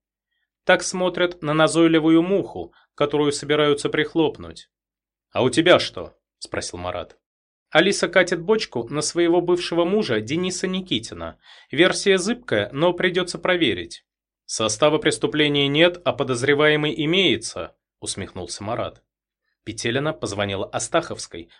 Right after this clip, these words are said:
попросила найти уголовное дело в архиве и продиктовала.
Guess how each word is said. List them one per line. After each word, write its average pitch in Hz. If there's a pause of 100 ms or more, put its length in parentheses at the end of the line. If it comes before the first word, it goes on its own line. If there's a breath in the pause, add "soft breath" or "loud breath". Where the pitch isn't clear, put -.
попросила 113
найти 110
уголовное 104
дело 104
в 101
архиве 110
и 147
продиктовала. 131